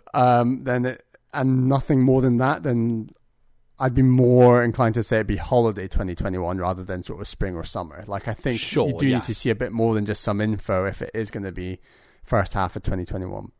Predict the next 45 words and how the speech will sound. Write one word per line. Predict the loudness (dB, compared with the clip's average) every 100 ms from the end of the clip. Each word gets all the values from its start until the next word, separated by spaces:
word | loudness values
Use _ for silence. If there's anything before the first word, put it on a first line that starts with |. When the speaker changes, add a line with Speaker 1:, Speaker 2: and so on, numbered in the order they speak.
| _ -4
Speaker 2:
Uh, | 0 2 0
Nintendo | 0 2 4 4
will | 4
add | 2
a |
couple | 2 0 2
more | 4 4
random | 4 2 2 0
Super | 0 0
Nintendo | 0 0 -2
games | 0 0 0 -2
people | -4 -2
don't | -2 0
care | 2 4
about | 6 6 4
to | 2
the | 0
<laughs> | 4
online | 4 4 2
service | 0 -2 0 0 -2
and | -2 0
not | 0
much | 0 -4 -4
else. | -2 -2 -2 -10 -18 -20 -20 -6
This | -2
is | 2 2
a |
sadly | 2 -2 2 2 2 -2 -4 -4
realistic | -4 -2 -2 -2 0 0 2
prediction. | 4 4 2 4 6 6 4
<laughs> | 0
Speaker 1:
That's | 2 2 0 -6 -6 -4 0
the, | 2 2 -2
the | 0 4
most | 6 6 6
realistic | 4 4 2 0 -2
prediction | 0 0 0 2
we've | 2 2
said | 4 4
out | 4 2
of | 2
everything | 2 2 0 0 -2
today. | -4 2
Speaker 2:
Uh-huh. | 4 8 8
<laughs> | 8